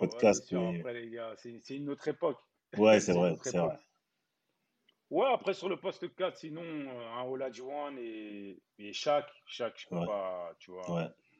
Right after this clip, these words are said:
Speaker 2: On peut pas. <laughs> La
Speaker 1: Je suis
Speaker 2: dominance,
Speaker 1: d'accord
Speaker 2: on
Speaker 1: avec
Speaker 2: peut
Speaker 1: toi.
Speaker 2: pas, tu
Speaker 1: Mm.
Speaker 2: Tu vois ce que je veux dire ?
Speaker 1: Oui, non, c'est sûr, c'est sûr, c'est sûr. Ok,
Speaker 2: Donc,
Speaker 1: d'accord.
Speaker 2: ouais, ce serait peut-être ces joueurs-là, on va dire.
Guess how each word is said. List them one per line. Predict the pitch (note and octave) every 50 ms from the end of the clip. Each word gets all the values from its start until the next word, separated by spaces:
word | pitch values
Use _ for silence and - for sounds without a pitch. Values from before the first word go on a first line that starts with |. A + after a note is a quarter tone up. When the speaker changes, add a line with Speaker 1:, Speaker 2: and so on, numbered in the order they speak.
| _ _ _ _ _ _ _ - _ _ _
Speaker 2:
On | G2
peut | - G#2 F2+
pas. | - G#2+ G#2 G#2+ A2 G2 F2+ E2+ B1+ A1 G#1 - - -
<laughs> | - - - - G3 - - - _
La | D3+ A#2+ G2+
Speaker 1:
Je | G#2 G#2+
suis | A2+ A#2
Speaker 2:
dominance, | F3+ - C3+ B2+
Speaker 1:
d'accord | G2+
Speaker 2:
on | F2+
Speaker 1:
avec | F2 F2+ F2
Speaker 2:
peut | -
Speaker 1:
toi. | F#2 F#2 E2+ - - -
Speaker 2:
pas, | - B2+
tu | - - - - _ _ _ _ -
Speaker 1:
Mm. | F2+ G2 F#2 - - _ _ _ _ _
Speaker 2:
Tu | - A#2
vois | G#2 F#2 B2
ce | A#2+ -
que | - A2+
je | F#2 G2
veux | G#2 A#2 B2
dire ? | - - - - D#3 C#3 - - - - G#2 F#2 F2+
Speaker 1:
Oui, | G2 G#2 G2+ G2 F#2+ F2+ E2+ F2
non, | F2 E2 E2
c'est | D#2 - E2+
sûr, | - - - F2+ D#2+ -
c'est | - E2+ D#2
sûr, | - - - - -
c'est | - D#2+
sûr. | D#2 - - E2+ E2 - - - - _ _ _ _ - _ _ _ _ _ _ _ _ _ _ - - _ - - - - - - - - - - -
Ok, | G2 F#2 F2 -
Speaker 2:
Donc, | G#2 G2
Speaker 1:
d'accord. | F#2 F#2+ D3+ E3+ - - - C#3+
Speaker 2:
ouais, | D3+ E3 E3
ce | - - C3
serait | - - D3 C3+
peut-être | B2+ _ D3 C#3+ C#3
ces | - C3 B2
joueurs-là, | A2 A#2+ B2 A#2+ A2 A2 A2 G#2 A2 G#2+
on | G2 F#2
va | F#2+ F#2
dire. | F2+ G2 F#2+